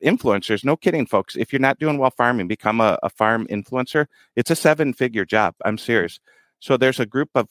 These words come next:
five, seven people who are making seven digits being farm influencers. They're always talking about how they forgot to sell their crop. Silliest thing ever. I, I,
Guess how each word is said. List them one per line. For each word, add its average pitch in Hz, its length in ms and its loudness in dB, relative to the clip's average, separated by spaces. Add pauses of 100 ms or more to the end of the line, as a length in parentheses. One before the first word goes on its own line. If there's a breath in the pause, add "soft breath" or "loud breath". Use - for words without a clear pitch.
(160)
five, 131 300 2
seven 127 300 0
people 127 280 -8
who 110 60 -6
are 107 80 -4
making 113 260 -4
seven 143 460 -2
digits 139 320 -2
being 104 220 -6
farm 113 260 0
influencers. 151 680 -6 (540)
They're 202 80 4
always 233 180 4
talking 240 200 2
about 180 100 4
how 143 100 6
they 143 120 2
forgot 147 340 0
to 131 60 -12
sell 165 180 2
their 120 100 2
crop. 139 380 -2
Silliest - 400 0
thing 104 180 0
ever. 90 240 2
I, 85 140 0 (500 soft breath)
I, 95 160 0